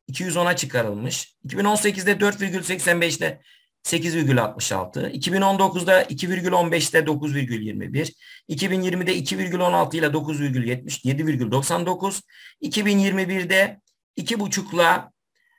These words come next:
dokuz virgül sıfır bir arasında almış. Bu yılda yüzdelik diliminin ona kadar çıkacağını düşünüyorum. Hatay Reyhanlı Yahya Turan Fen Lisesi yeni binasına taşınacak olan fen lisesi iki bin yirmide doksan öğrenci alırken iki bin yirmi ikide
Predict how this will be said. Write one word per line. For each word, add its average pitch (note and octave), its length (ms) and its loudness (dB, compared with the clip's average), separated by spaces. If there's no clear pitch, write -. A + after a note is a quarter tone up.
dokuz G#3 300 2
virgül E3 220 2
sıfır F#3 340 -4
bir F3+ 120 0
arasında B2+ 640 2
almış. D#3 640 2
Bu A#3+ 160 -4
yılda F3+ 560 2
yüzdelik F3+ 440 -6
diliminin E3 460 -4
ona G3 240 4
kadar D#3+ 280 2
çıkacağını C#3+ 520 -4
düşünüyorum. G#2+ 500 -8
Hatay G#3 340 2
Reyhanlı G3+ 720 4
Yahya F3+ 320 2
Turan F#3 260 0
Fen F3+ 200 -2
Lisesi B2 500 -4
yeni F#3+ 280 -2
binasına G3 440 4
taşınacak F#3+ 500 0
olan F3 240 0
fen F#3+ 180 -2
lisesi D3+ 440 -6
iki D3+ 360 -6
bin G3 100 0
yirmide G3 460 2
doksan G3 500 2
öğrenci D3+ 340 4
alırken D#3 320 -2
iki C#3 200 -4
bin F3+ 100 -4
yirmi F3 240 -2
ikide D3+ 440 0